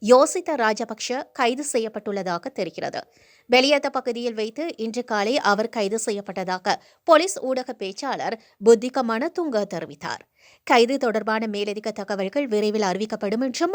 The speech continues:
அவர் தெரிவித்துள்ளார். கதிர்காமம் பிரதேசத்தில் காணியொன்றின் உரிமை தொடர்பில் இவர் மீது குற்றம் சுமத்தப்பட்டிருந்த நிலையில்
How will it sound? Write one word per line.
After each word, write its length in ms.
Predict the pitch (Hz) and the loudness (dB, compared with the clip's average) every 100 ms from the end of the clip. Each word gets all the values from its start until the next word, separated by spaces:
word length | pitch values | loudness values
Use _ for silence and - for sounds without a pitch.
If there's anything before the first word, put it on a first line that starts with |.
| - | 2
அவர் 320 | 214 208 202 - | 2 2 -2 -4
தெரிவித்துள்ளார். 580 | 175 160 - 156 147 - _ _ _ - | -6 -6 -6 0 0 -2 _ _ _ 2
கதிர்காமம் 500 | 262 277 277 262 247 | 6 6 4 0 0
பிரதேசத்தில் 640 | 233 208 214 233 220 294 320 269 | -4 -4 -4 -6 -6 -8 -6 -4
காணியொன்றின் 580 | 226 240 233 220 240 233 | -2 -2 -4 -4 -4 -2
உரிமை 440 | 208 233 254 233 220 | 0 0 0 -2 -2
தொடர்பில் 460 | 208 277 185 220 - - | -2 -2 2 0 -2 -10
இவர் 340 | - 285 370 381 | 0 4 6 4
மீது 360 | 311 269 285 | 0 0 0
குற்றம் 440 | 294 302 294 330 320 | 0 -4 0 -2 -2
சுமத்தப்பட்டிருந்த 880 | - 302 302 311 285 226 208 208 202 | -2 -2 0 -2 -4 0 0 0 0
நிலையில் 460 | 262 262 151 208 | 0 0 2 0